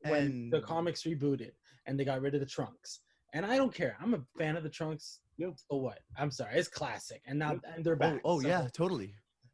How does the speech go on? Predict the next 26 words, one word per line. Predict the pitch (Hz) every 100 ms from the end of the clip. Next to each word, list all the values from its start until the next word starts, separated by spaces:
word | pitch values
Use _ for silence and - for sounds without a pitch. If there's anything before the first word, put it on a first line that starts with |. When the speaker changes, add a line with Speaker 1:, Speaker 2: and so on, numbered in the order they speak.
| -
Speaker 1:
anyway, | 185 160 107 - - _
but | - 160
then | 196 196 - _ _ _ _ 175
the | 151
Justice | 156 147 226 - 160 151
League | 143 143 - _ _ _ - 139
got | 165 165
rid | 180
of | 165
Martian | 151 165 170 156 135
Manhunter | 156 226 214 147 131 147 175 _ 151
in | 160
replace | 170 143 135
of | 156
Speaker 2:
See? | 185 226 247
Speaker 1:
Cyborg. | 180 127 107 - _ -
Speaker 2:
Trunks, | 202 139 - - -
right | 156 -
there. | 185 117 107
I'm | 131
holding | 139 135
a |
Speaker 1:
Exactly. | 120 -
Speaker 2:
Superman | 160 165 131 104
pop. | 117 107 - - _ _ _ 165 151
Speaker 1:
But | 175 175